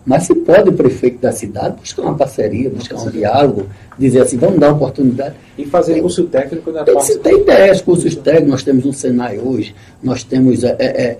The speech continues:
Speaker 1: o Se-, agora tem que buscar os jovens que realmente precisam.
Speaker 2: Entendi.
Speaker 1: Porque de que adianta eu dizer, "Eu tenho um Senai em Goiânia",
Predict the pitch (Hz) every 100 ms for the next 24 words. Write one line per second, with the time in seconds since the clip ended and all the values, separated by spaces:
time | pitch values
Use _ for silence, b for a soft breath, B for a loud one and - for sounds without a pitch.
0 | B B - - - - - - 247 302
1 | 277 - - 294 302 262 - - - 240
2 | 202 131 127 196 196 - - - 370 330
3 | - 339 - 131 117 95 92 - - -
4 | - - 262 - 254 208 214 202 196 175
5 | 180 214 208 - 196 180 180 185 180 180
6 | 247 294